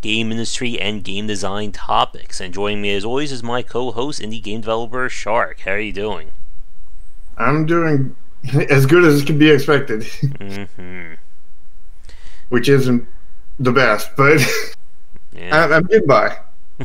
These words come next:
Speaker 1: <laughs> Yep, me too. It's, I have a, uh, presentation this week, and then it, getting back to writing my book. I'm actually, I think, almost halfway done with book number three, but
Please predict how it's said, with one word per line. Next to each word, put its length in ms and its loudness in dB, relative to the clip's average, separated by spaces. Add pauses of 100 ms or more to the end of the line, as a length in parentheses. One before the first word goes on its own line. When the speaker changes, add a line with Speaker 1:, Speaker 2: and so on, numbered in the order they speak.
(100)
Speaker 1:
<laughs> 100 -4 (640)
Yep, 300 0
me 320 -2
too. 520 -2
It's, 200 -2 (340)
I 120 2
have 120 4
a, 140 4
uh, 120 4
presentation 840 0
this 240 -2
week, 480 -2 (420)
and 240 -2
then 440 2
it, 140 0 (260)
getting 240 2
back 320 4
to 180 -4
writing 320 0
my 220 -2 (100)
book. 340 -2
I'm 400 -2
actually, 520 0
I 60 2
think, 420 0
almost 340 -2
halfway 500 0
done 300 -2
with 140 -4
book 180 -4
number 220 -4
three, 500 -4 (460)
but 420 2